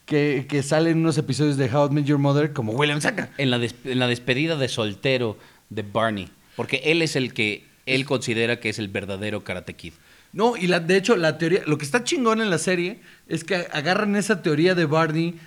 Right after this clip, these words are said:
Speaker 1: de que el, el malo es, es Danny LaRusso y, y la, y dicen, "¿Qué tal si sí?".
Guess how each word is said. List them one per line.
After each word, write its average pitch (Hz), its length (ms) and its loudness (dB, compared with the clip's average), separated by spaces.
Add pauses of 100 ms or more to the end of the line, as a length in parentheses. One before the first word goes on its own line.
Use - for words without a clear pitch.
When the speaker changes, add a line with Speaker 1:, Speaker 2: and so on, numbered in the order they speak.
(140)
Speaker 1:
de 127 260 -2
que 123 320 -2
el, 123 160 -2
el 127 180 -2
malo 160 500 2
es, 147 260 0
es 127 260 -6
Danny 143 300 -2
LaRusso 143 580 -2 (540)
y, 147 380 -2
y 160 260 0
la, 143 480 -2 (160)
y 151 80 -6
dicen, 160 320 0
"¿Qué 196 120 -4
tal 185 220 0
si 190 140 -2
sí?". 254 320 -2